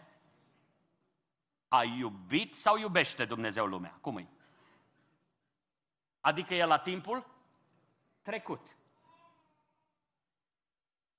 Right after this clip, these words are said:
A fost un anumit timp în istorie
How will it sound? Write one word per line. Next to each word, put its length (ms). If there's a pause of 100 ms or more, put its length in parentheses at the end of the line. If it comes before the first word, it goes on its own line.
(2250)
A 60
fost 280
un 120
anumit 360 (140)
timp 340
în 100
istorie 720